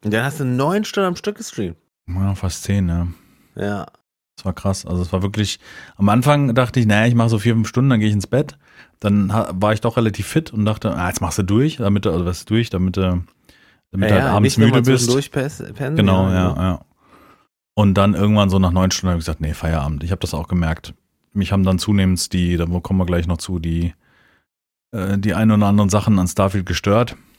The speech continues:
Speaker 2: ähm, die mich auch so ein bisschen rausgerissen haben von der Immersion. Ähm, und ich hab dann auch gemerkt, dass ich mich aufs Spiel nicht mehr richtig konzentrieren kann. Das macht dann auch keinen Spaß, wenn man das
Speaker 1: Nee.
Speaker 2: nicht aufnehmen kann. Deswegen
Speaker 1: Ja.
Speaker 2: halte ich auch für so, so vierundzwanzig Stunden Streams oder so halte ich, halte ich für, ähm,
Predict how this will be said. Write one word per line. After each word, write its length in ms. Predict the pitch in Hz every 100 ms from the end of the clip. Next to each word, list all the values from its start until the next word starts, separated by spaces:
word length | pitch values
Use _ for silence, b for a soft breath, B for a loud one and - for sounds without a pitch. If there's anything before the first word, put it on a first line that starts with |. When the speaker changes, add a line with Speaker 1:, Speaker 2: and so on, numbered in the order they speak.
| b b b _ _ _ _ _ _ _ _ _ -
Speaker 2:
ähm, 280 | 98 92 87
die 100 | 90
mich 160 | 92 82
auch 60 |
so 100 | -
ein 40 | 90
bisschen 140 | 92
rausgerissen 520 | 85 104 - 104 101
haben 160 | 98 92
von 120 | 95
der 80 | -
Immersion. 600 | 90 85 82 87 104 113 _ b b b b b _ _ -
Ähm, 880 | 92 90 87 87 87 87 87 87 87 _ _ _ _ _ _ _ _ _ -
und 540 | 92 87 85 82 -
ich 140 | -
hab 80 | -
dann 120 | -
auch 120 | 87 -
gemerkt, 280 | 87 85
dass 100 | 98
ich 40 | 87
mich 120 | 90
aufs 120 | 87
Spiel 180 | - 98
nicht 160 | 107 104
mehr 80 |
richtig 160 | 85 -
konzentrieren 460 | 87 80 80 87 82
kann. 160 | 85
Das 80 | 80
macht 160 | 92 -
dann 100 | 76
auch 120 | -
keinen 160 | 98
Spaß, 300 | 90 - 78
wenn 80 | 82
man 120 | 85
das 140 | 82 95
Speaker 1:
Nee. 80 | 92
Speaker 2:
nicht 160 | 82
aufnehmen 420 | 82 92 95 87
kann. 280 | 82 82 82
Deswegen 300 | 85 90 98
Speaker 1:
Ja. 60 | 90
Speaker 2:
halte 140 | 98
ich 80 | 98
auch 120 | 92
für 120 | -
so, 260 | 92 92 87 B B B B
so 200 | - 95
vierundzwanzig 580 | 80 - 107 92 98 92
Stunden 280 | - 110 113
Streams 340 | - 104 92
oder 140 | 95 90
so 200 | 87 82
halte 180 | 87 87
ich, 240 | - -
halte 180 | 90 85
ich 80 | -
für, 640 | - 85 85 85 64 80
ähm, 360 | 80 80 78